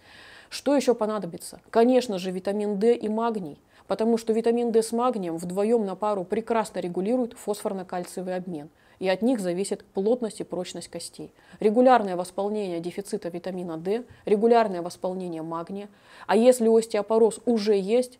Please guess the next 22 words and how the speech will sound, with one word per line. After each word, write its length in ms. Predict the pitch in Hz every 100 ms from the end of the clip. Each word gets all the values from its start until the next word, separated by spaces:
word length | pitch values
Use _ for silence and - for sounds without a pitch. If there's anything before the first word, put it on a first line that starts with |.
| -
вам 240 | 185 190
поможет 460 | 185 185 214 240 233
витамин 440 | 170 170 175 196
К 240 | - - 214
два, 340 | 180 165 147 _ _ -
который 320 | 180 220 220
тоже 300 | 220 247 196
является 420 | 185 202 180 175
кофактором 580 | 170 180 240 269 226 226 -
и 100 | 180
помогает 640 | 170 160 165 208 226 233 _ _ _ _ _ _ _ _ _ _ -
загонять 560 | 214 254 262 262 254 254
кальций 360 | 233 233 -
в 100 | 226
кости 440 | - 254 - - 143
и 80 | -
не 80 | 190
давать 300 | 190 226 233
ему 160 | 202 175
болтаться 480 | 180 180 202 196
без 180 | 175 175
дела 340 | 175 214 202